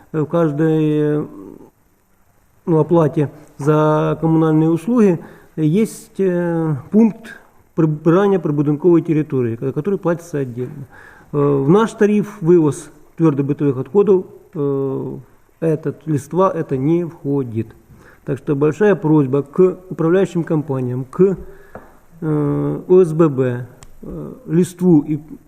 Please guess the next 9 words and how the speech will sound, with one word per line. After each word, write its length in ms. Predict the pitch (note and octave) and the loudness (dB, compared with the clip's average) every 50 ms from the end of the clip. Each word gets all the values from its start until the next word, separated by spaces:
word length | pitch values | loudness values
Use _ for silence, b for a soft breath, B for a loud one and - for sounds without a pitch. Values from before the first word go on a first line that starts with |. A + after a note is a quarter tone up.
| _ _ - | _ _ -8
м, 240 | D#3+ D#3 D3+ D3+ | -4 -2 -2 0
мусор 360 | E3 F3+ F#3 D3+ - D3 B2+ A#2+ | 2 2 2 2 0 -2 -4 -4
с 240 | - - - D#3+ | -6 -4 -2 -2
прибудинковой 720 | D3+ - - E3 D#3+ D3+ D#3 D#3 D#3+ D3+ D#3 D#3 C#3 C3 C3 | -2 0 0 2 2 2 2 2 0 0 0 2 2 2 2
территории 540 | C3 C#3 C3+ D3 C#3+ G#3+ G#3+ G3+ F#3+ E3+ D#3 | 0 -2 -4 -4 -2 -2 -2 0 0 0 0
в 300 | C3+ B2+ B2+ A#2+ D3+ - | -2 -6 -10 -10 -10 -6
контейнера 520 | - D3+ C3 - D3+ C#3 C#3 D#3 F3+ F#3 | -6 -6 -4 -4 -4 -4 -2 -2 -2 -2
не 120 | F3+ F3 | -2 -2
складывать. 540 | - - - C#3 B2+ A#2+ A2 - - - - | -4 -4 -4 -4 -4 -4 -4 -6 -10 -12 -12